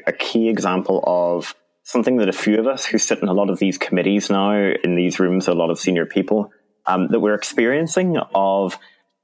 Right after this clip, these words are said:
it's amazing the things that people aren't aware of purely because they haven't spoken to an early career person or had a person in the room at that time. And we were already working on a project that we're about to launch too, called Who's on Board, which is specifically trying to get more people into these kinds of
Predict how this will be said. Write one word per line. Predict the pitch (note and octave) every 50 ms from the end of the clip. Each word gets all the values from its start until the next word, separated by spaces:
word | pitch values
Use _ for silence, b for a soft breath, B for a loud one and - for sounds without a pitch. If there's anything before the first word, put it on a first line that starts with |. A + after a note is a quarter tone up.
| _ -
it's | A2 G2+ -
amazing | A2+ C3 C3+ C#3 C#3 F3+ F3 D3
the | C3+
things | - - G#2 G#2+ A2+ G#2+
that | - -
people | - G#2+ F#2 G#2+ G2+ - -
aren't | F#2 F#2+ G2 - -
aware | - F2 F2 D#2+ E2 F2+
of | F2 F#2+ G#2 A2 G#2+ - - - - _ -
purely | - - B2 B2+ A#2+ A#2+
because | G#2+ G#2 G#2 - - - F#2+ F#2+ F2+ F#2 G2+ F2+ - -
they | F#2 F#2 F2+
haven't | - - - F#2+ F2+ G2+ G2 -
spoken | - - - - F2+ F2 - F#2+ F2+
to | - -
an | F2+ F#2
early | - - F2+ F#2 F#2
career | F2+ - - F2 E2+
person | E2+ - - F2 E2+ - - F#2 F#2 F2+ F2+ E2+ - _ _ _ _ -
or | F#2 F2+
had | - F#2+ F2+
a | F2+
person | - - - F2 - - F#2 F2+
in | E2+ - F#2 F2+
the | F2 E2+
room | - E2+ E2+ F2
at | F#2 E2+ -
that | - E2+ - -
time. | - - E2+ E2+ F2 F#2+ G#2 G2+ - _ _ _ _ -
And | - A2+
we | A#2
were | A2 A2
already | - G#2 A2+ B2+ B2 A2+ A2+ G#2
working | F2 F#2 F#2 F#2 - A2+ G#2+
on | G2 F#2+
a | F#2
project | - - - - F2+ F2 - F#2+ F2+ F2 - - - -
that | - F#2
we're | - E2+
about | F2+ E2 - - -
to | -
launch | F2 F2 F2+ F2 - -
too, | - - D3 D#3+
called | - - F#2 F#2 -
Who's | - - G#2+ G#2 F2+
on | G2+ G2 F#2+
Board, | F2 - G2+ F#2+ G2+ B2+ C#3+ C3 A#2 G2+
which | - G2+ G2 - -
is | F#2+ -
specifically | - - G2+ - A2 G2 - D#2+ - G2+
trying | F#2+ - - F#2 F2
to | E2+
get | D#2 F2+ F2 - - _
more | - G2+ G2+ G2 G2+ G2+ G2+ G2
people | - - F#2 F2+ - F#2+ F#2 F2+ F2+
into | - - F2+ F2+ F2 - - E2+
these | D#2 D#2 E2+ E2 F2 E2 -
kinds | - - F2 F2 E2 -
of | E2 D2+ -